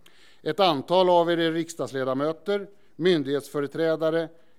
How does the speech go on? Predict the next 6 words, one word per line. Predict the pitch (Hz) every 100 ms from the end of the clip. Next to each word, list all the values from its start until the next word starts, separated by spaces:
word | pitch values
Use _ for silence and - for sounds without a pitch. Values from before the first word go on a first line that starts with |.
| -
eller | 165 180
medierepresentanter. | 196 151 120 123 127 135 123 - 123 - 160 147 143 143 131 127 117 - - - - - - - - - - - -
Vi | 151
har | 175
också | 180 - - 170
partiledare, | 180 170 196 170 170 185 180 185 185